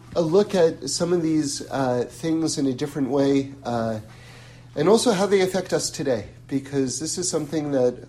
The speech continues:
all of us are still living with today. And hopefully we'll, we'll get a sense of, you know, just reminded anyway, of a sense of the profundity of, of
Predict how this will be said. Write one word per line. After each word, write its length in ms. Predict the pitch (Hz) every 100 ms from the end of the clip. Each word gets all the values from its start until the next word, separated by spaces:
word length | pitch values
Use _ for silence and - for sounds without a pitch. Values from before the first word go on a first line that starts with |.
| -
all 220 | 147 170
of 80 | 156
us 180 | 147
are 60 | 135
still 240 | - 156
living 320 | 139 139 143 131
with 200 | 120 -
today. 420 | 139 120 113 98 - - - - - - - - - -
And 340 | 147 151 139
hopefully 460 | 139 208 208 190 165
we'll, 240 | 165 156
we'll 180 | 160 160
get 180 | 175 180
a 80 |
sense 380 | 165 180 175 175
of, 260 | 160 135 123 - - - - - -
you 140 | - 208
know, 220 | 175 151
just 260 | 185 180
reminded 560 | 175 151 151 175 131 90
anyway, 400 | 104 120 110 110 - - - -
of 120 | 135
a 80 | 135
sense 320 | 139 165 165
of 120 | 160 131
the 200 | 127 120 -
profundity 800 | - 135 165 165 185 135 107 107 - - - -
of, 360 | - 135 127 120 -
of 380 | 147 131 123 113